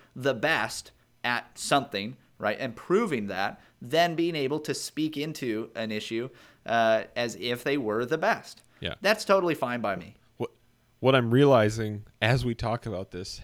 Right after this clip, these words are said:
Speaker 2: as one of the reasons I love doing this show is I, I have realizations as we do it.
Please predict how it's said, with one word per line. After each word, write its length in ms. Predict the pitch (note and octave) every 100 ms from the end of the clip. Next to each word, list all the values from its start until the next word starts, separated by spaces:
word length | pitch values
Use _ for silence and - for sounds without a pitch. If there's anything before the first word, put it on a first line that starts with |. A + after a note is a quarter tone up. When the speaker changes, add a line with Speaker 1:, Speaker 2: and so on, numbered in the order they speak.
| -
Speaker 2:
as 180 | G2+ F#2+ - G#2+
one 140 | A#2
of 60 | A2
the 80 |
reasons 340 | G#2+ G#2+ A2 G2+
I 80 | G2+
love 320 | G#2 G#2+ G#2
doing 240 | G#2 G2
this 100 | F#2+
show 300 | - A#2 A2+
is 100 | G2+
I, 200 | G2 F#2+ - _ - - -
I 160 | B2
have 180 | B2 A#2+
realizations 800 | C3+ C#3+ A#2+ A#2+ C3 - A#2+ A2+
as 160 | A2
we 100 | G#2+
do 220 | G2+ B2+ A#2+
it. 260 | F#2+ -